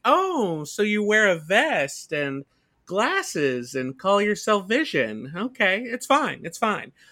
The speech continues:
Um, and then they actually had a zombie Captain America running around the park.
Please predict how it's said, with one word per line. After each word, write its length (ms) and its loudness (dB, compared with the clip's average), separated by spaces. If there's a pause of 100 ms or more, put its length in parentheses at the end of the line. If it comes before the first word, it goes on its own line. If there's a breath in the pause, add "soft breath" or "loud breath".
(140 soft breath)
Um, 720 0 (440)
and 160 0
then 140 4
they 140 4
actually 320 2
had 120 0
a 80 0
zombie 640 -2
Captain 400 -4
America 500 -2
running 240 -4
around 180 -6
the 60 -12
park. 380 -2